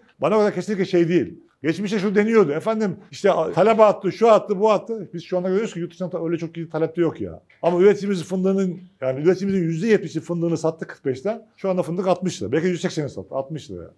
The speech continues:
Bu meseleden övünmek doğru bir yö-, yön-, yol ve yöntem midir ya? Başka bir şey daha var bununla ilgili. Uzatıyorum belki ama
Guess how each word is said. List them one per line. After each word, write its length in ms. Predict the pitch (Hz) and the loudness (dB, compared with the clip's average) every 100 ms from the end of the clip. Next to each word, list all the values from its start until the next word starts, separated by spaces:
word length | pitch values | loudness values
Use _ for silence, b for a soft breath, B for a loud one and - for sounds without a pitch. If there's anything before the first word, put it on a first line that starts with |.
| - | -4
Bu 180 | 104 | 2
meseleden 380 | 233 254 240 233 | 6 6 6 4
övünmek 360 | 202 208 220 165 | 4 4 2 0
doğru 180 | 185 269 | 0 2
bir 60 | |
yö-, 440 | 220 170 - - 120 | 2 0 -4 -14 -8
yön-, 240 | 139 123 | -6 -4
yol 240 | 113 165 | 0 2
ve 60 | 151 | 2
yöntem 320 | 143 135 139 | 0 -4 -4
midir 200 | 120 104 | -4 -6
ya? 240 | 95 85 80 _ _ | -6 -8 -14 _ _
Başka 280 | - 135 220 | -6 -2 -2
bir 60 | 208 | 0
şey 120 | 226 | 4
daha 120 | 254 | 6
var 140 | 254 190 | 6 2
bununla 200 | 180 156 | 0 -2
ilgili. 220 | 135 113 | -2 -4
Uzatıyorum 420 | 131 170 196 196 | 0 0 2 2
belki 240 | 160 147 | 2 2
ama 320 | 247 233 123 | 2 2 0